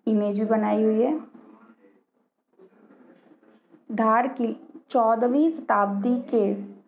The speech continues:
आसपास सुल्तान मोहम्मद बिन तुगलक ने यह किला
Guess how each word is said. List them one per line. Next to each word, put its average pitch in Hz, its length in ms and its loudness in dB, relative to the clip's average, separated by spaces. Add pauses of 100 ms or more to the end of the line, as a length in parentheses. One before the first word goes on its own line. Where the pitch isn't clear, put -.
(500)
आसपास 240 560 0
सुल्तान 233 640 0
मोहम्मद 220 600 2
बिन 240 320 2
तुगलक 202 400 2
ने 214 160 0
यह 214 220 2
किला 202 360 0